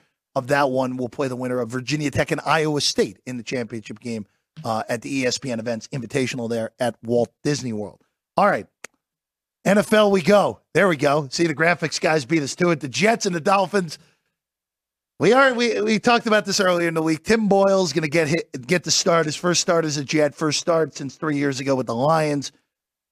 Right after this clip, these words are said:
It's up to nine and a half. Uh, and total's forty and a half. Alex, I don't care that it's not Zach Wilson anymore. The Jets can't score.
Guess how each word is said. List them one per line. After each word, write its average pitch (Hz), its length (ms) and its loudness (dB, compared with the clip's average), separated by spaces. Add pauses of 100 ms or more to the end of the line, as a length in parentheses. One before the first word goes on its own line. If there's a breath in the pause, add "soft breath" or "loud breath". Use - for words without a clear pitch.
(560)
It's 139 180 -4
up 196 200 0
to 233 80 2
nine 226 320 4
and 226 100 2
a 202 60 4
half. 190 600 0 (920)
Uh, 269 80 0 (160)
and 156 240 -6
total's 226 380 0
forty 180 420 2
and 165 80 0
a 151 60 2
half. 151 260 2
Alex, 180 480 0 (2250)
I 180 140 2
don't 196 160 0
care 160 260 0
that 147 160 -2
it's 135 200 -6
not 131 180 -2
Zach 120 260 -4
Wilson 113 300 -6
anymore. 120 300 -6
The 196 40 -6
Jets - 300 -2
can't 123 240 -10
score. - 400 -12